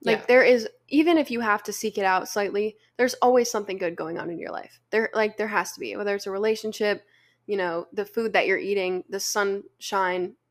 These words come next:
Speaker 1: during the day, or the sun coming into your apartment, the
Speaker 2: Yeah.
Speaker 1: bed that you woke up in. Even if it's such a, like, base level thing, like, it's something worthy to be grateful for.
Speaker 2: Yeah, and even just, like, waking up, and as cliche as it sounds, you know,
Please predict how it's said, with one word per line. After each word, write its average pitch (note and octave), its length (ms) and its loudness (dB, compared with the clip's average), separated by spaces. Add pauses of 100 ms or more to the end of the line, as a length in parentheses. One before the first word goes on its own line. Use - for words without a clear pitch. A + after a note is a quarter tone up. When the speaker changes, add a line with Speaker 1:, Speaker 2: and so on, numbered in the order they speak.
(220)
Speaker 1:
during F#3+ 260 -2
the F#3+ 100 -6
day, F3+ 400 -6 (100)
or F#3 180 -2
the F#3+ 80 -6
sun F#3+ 240 -4
coming F#3+ 240 -4
into F#3+ 220 -8
your F#3 100 -4
apartment, F3+ 480 -2 (220)
the F#3+ 140 -4
Speaker 2:
Yeah. D#3+ 100 -4
Speaker 1:
bed F#3 160 4
that F#3+ 100 -4
you F#3+ 140 -2
woke F#3+ 280 -4
up F3+ 180 -4
in. F3 280 -4 (540)
Even C#4 200 4
if C4+ 120 4
it's A3+ 180 -2
such A3 220 -2
a, G3 320 -2
like, F#3+ 260 -4 (160)
base G3 320 -2
level G3+ 280 -2
thing, G3+ 520 -4 (140)
like, G#3+ 160 -6
it's G#3 120 -4
something G#3 300 -4
worthy F3+ 240 -4
to F3+ 60 -10
be E3+ 120 -12
grateful - 360 -10
for. - 300 -14 (240)
Speaker 2:
Yeah, F#3+ 340 2
and G3+ 100 0
even C#4+ 280 2
just, C#4 200 -4
like, A#3+ 300 -4
waking F#3 500 -4
up, E3 320 -4
and F#3 240 -6 (120)
as G3+ 200 -2
cliche G3 460 0
as F3+ 80 -2
it F3 120 -4
sounds, F3 640 -2 (560)
you G3 140 2
know, F3+ 480 2